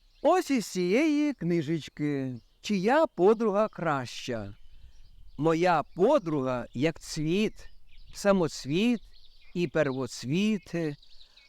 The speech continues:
У москаля так подруга, ніби випряли із плуга.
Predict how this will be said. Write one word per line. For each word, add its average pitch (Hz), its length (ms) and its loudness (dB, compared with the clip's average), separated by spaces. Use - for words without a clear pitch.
У 185 60 2
москаля 233 640 2
так 262 200 -2
подруга, 160 920 -2
ніби 220 340 2
випряли 196 640 0
із 190 260 -2
плуга. 131 800 -4